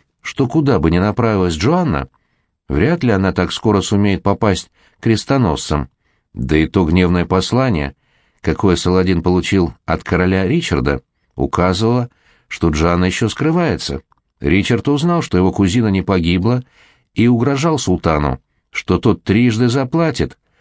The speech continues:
если родственница Мелека Рика не будет возвращена в кратчайшие сроки. Саладин даже гневно высказал брату, велев немедленно привести англичанку в Иерусалим. И тут приезжает этот бедуин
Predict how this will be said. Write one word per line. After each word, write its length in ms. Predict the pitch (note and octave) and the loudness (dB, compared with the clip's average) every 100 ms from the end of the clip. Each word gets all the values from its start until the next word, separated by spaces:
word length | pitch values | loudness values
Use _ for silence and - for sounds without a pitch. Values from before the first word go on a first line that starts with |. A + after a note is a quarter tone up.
| _ _ | _ _
если 420 | D#2+ F2 F#2 F#2+ | -2 0 0 0
родственница 760 | F#2+ A2 F2+ F#2 F2 - F2 C#2+ - | 2 2 0 0 0 0 -2 -2 -6
Мелека 440 | E2+ G2 G2 F2+ G2 | 0 2 2 0 0
Рика 400 | A#2+ A2+ A#2+ G#2 _ _ _ | 0 0 -2 -2 _ _ _
не 200 | E2 G2+ | 2 2
будет 320 | G2+ G#2 F#2 | 2 0 0
возвращена 560 | E2+ F#2 E2+ G#2+ G#2+ A2+ | 0 0 0 0 0 -2
в 60 | |
кратчайшие 560 | - F#2+ - F#2+ F2 G#2+ | -2 -2 0 -2 0 -2
сроки. 460 | - A#2 C#2 C#2+ - _ _ _ _ _ _ | 0 0 0 -4 -8 _ _ _ _ _ _
Саладин 460 | - - D2 D2 E2+ | -8 0 2 2 2
даже 260 | E2 D#2 D#2 | 0 0 0
гневно 380 | E2 F#2 F2+ | 2 2 2
высказал 480 | E2+ F2+ - E2 E2+ | 2 0 0 0 2
брату, 520 | D#2 F2+ F#2 F#2+ G#2 - _ _ | 2 0 0 -2 -4 -6 _ _
велев 320 | - D2 D2 - | -2 0 0 2
немедленно 560 | E2+ E2+ F2 F#2+ F#2 | 2 2 2 0 0
привести 420 | E2+ D#2+ E2 - | 0 0 0 0
англичанку 640 | F2+ D#2+ E2 - F#2 F2 F2 | 0 0 0 0 0 0 0
в 60 | |
Иерусалим. 600 | G2 G#2+ - D3+ C3+ C2 - _ _ _ _ _ _ | 2 0 0 -2 0 -2 -8 _ _ _ _ _ _
И 140 | - F#2 | -2 0
тут 240 | F3 F#3 | 0 -2
приезжает 600 | - G2 F2 A2+ C3 G#2 | 0 0 0 0 0 -2
этот 240 | - G2+ F#2 | -2 -2 0
бедуин 580 | D#2 E2+ F2+ A2 D3 | 0 2 2 2 0